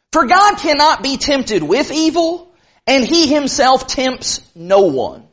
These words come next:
But each person is tempted when he is lured and enticed by his own desire. Then desire, when it has conceived, gives birth to sin.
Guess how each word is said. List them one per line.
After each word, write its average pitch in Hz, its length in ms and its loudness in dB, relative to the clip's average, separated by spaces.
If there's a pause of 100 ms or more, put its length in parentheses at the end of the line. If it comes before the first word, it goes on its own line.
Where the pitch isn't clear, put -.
(560)
But 294 220 4
each 415 280 0
person 320 460 2
is 349 520 0
tempted 165 640 -4 (260)
when 240 160 0
he 262 180 0
is 190 140 0
lured 311 640 2 (460)
and 233 240 2
enticed 262 760 0
by 202 220 2
his 196 180 -2
own 254 440 0
desire. 226 640 0 (640)
Then 320 360 2
desire, 311 800 2
when 214 200 0
it 254 100 0
has 240 300 0
conceived, 208 920 -4
gives 170 300 -2
birth 233 460 0
to 220 120 -2
sin. 220 640 -4